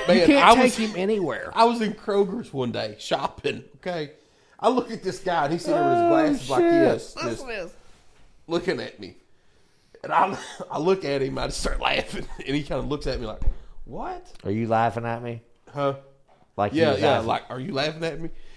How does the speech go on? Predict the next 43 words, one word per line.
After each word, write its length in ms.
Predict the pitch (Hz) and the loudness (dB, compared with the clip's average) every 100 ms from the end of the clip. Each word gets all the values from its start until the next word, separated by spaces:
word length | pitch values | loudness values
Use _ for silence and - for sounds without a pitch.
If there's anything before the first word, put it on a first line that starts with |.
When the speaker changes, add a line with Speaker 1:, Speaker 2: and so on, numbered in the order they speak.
| - - - | -20 -18 -2
Speaker 1:
And 100 | 127 | 0
I 60 | |
just 180 | 143 131 | 0 0
looked 160 | 151 147 | -2 -2
<laughs> 0 | |
at 60 | - | -4
him, 260 | - 151 | -4 -6
I 80 | 113 | -6
said, 360 | 131 - 104 98 - | -8 -8 -10 -12 -12
"You 420 | 180 190 196 220 - - | -8 -6 -6 -10 -14 -16
are, 240 | - 208 - | -12 -12 -8
are 160 | 139 - | -8 -4
ugly 340 | 165 170 170 165 | -4 0 0 -2
as 60 | |
shit." 1000 | - - - - - - 170 - - - - - | -4 -8 -8 -8 -10 -4 0 0 -2 -12 -14 -10
Speaker 3:
No, 240 | 117 123 107 | 0 2 2
he 100 | 90 | 0
didn't. 300 | 82 80 76 76 - - | -4 -6 -8 -12 -14 -12
Speaker 1:
Yeah. 300 | 165 151 135 135 - _ - - - - - - | -6 -4 -6 -8 -20 _ -20 -20 -20 -20 -20 -10
And 160 | 131 135 | -4 -2
the 60 | 120 | 2
guy, 220 | 139 143 | 4 4
you 160 | 143 | 2
know, 140 | 139 135 | 2 2
he 120 | 151 | 2
looked 240 | 131 156 | 0 0
at 180 | 120 127 | 0 -2
me, 220 | 123 123 | -2 -4
puffed 460 | 120 - 147 143 143 | -6 -6 -4 -4 -2
up 180 | 117 110 | -4 -2
real 120 | 123 | -4
big, 420 | 117 123 123 123 - - | 0 0 0 -2 -14 -12
and 100 | 120 | -2
Speaker 3:
Did 60 | |
Speaker 1:
he 80 | 143 | 2
Speaker 3:
he 40 | 165 | 4
Speaker 1:
walked 180 | 143 | 4
Speaker 3:
puff 160 | 190 196 180 | 4 4 4
Speaker 1:
out. 260 | 190 233 | 4 4
Speaker 3:
up? 60 | 233 | 2
Like, 260 | 151 117 - | 0 0 0
Speaker 1:
Yeah. 200 | 175 185 135 - - - - - - | -2 -2 -6 -12 -14 -18 -20 -20 -4
Yeah. 320 | 151 131 | 0 0